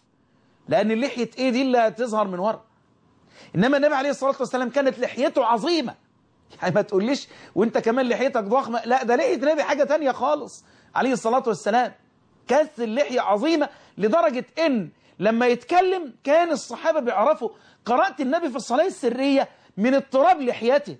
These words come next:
طب وهم ازاي واقف وشه للقبل، يعني ظهره ليهم؟ إنما بيعرفوها من اضطراب لحيته اللي واضحة من الخلف. طب تعالوا بقى نشوف مجموعة من الأحاديث اللي بتصف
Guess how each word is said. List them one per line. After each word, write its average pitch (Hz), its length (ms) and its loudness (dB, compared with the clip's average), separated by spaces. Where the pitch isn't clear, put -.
طب 160 120 -6
وهم 302 320 2
ازاي 269 240 2
واقف 320 380 4
وشه 302 380 -4
للقبل، 254 480 0
يعني 233 200 0
ظهره 254 300 2
ليهم؟ 254 340 -2
إنما 262 300 2
بيعرفوها 214 500 -2
من 220 160 -2
اضطراب 208 340 -2
لحيته 208 480 -2
اللي 202 300 -2
واضحة 233 500 2
من 226 260 -4
الخلف. 170 400 -2
طب 185 160 -2
تعالوا 294 240 2
بقى 294 140 0
نشوف 262 260 -8
مجموعة 196 480 -2
من 202 180 -2
الأحاديث 196 640 -2
اللي 196 140 2
بتصف 202 460 -4